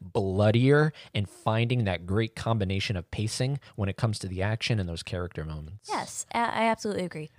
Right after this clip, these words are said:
Speaker 2: Find a
Speaker 1: And
Speaker 2: negative one. Oh.
Speaker 1: and, sorry, Tom Fitzgerald, "This is first-class genre writing, and it's a joy to see more, please."
Speaker 2: Yes. Find a negative one.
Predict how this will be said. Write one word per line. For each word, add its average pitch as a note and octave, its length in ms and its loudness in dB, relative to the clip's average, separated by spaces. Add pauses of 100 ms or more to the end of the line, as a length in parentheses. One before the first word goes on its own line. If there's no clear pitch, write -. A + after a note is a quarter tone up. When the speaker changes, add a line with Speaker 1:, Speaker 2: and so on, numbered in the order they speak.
Speaker 2:
Find E3+ 180 8
a - 40 10
Speaker 1:
And B2 80 8
Speaker 2:
negative G3 280 0
one. E3 240 -10
Oh. - 80 -14 (100)
Speaker 1:
and, A#2 240 4
sorry, A2 240 6
Tom A2+ 300 0
Fitzgerald, B2 680 4 (300)
"This C#3+ 200 2
is A2+ 220 2
first-class - 1160 2
genre G2+ 500 4
writing, A2+ 420 2
and G2+ 80 -4
it's F#2 140 -6
a F2 60 -4
joy G2 320 0
to F#2+ 80 0
see F2 500 -4
more, F2 340 -4
please." D#2+ 580 -8 (200)
Speaker 2:
Yes. - 400 -14 (120)
Find C#4+ 180 0
a C4 40 2
negative G#3 360 0
one. D#3 240 -4